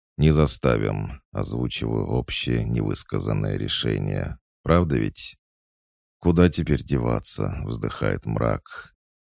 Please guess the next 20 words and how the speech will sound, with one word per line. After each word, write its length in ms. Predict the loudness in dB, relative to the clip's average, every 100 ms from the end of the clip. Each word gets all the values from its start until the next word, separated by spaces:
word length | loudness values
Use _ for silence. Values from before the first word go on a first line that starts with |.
| _ _ -6
Мы 180 | -2 0
сидим 540 | 0 -2 0 0 -2
в 80 | -4
арендованных 800 | -2 -2 -2 -2 -2 -4 -6 -8
апартаментах 920 | -6 -6 -4 -2 0 -2 -4 -6 -6
уже 300 | -8 -6 -4
сутки. 840 | -2 -2 -4 -6 -6 -4 -4 -6 -14 _ _ _
Я 160 | -2 0
успел 400 | 0 -2 0 0
забрать 440 | 0 -2 0 -2
свои 320 | -2 -2 -2 -2
вещи 460 | -2 0 0 -2
из 300 | -2 -4 -4
камеры 420 | -4 -2 0 -2 -4
хранения 720 | -4 -2 0 0 -2 -4 -6
питерского 680 | -6 -6 -4 -4 -4 -4 -2
метро, 560 | -4 -4 0 2 0 -4 _ _
съездить 600 | -10 -4 0 0 0 -6 -8
в 120 | -8
Петергоф, 840 | -6 -4 -6 -4 0 0 -2 -12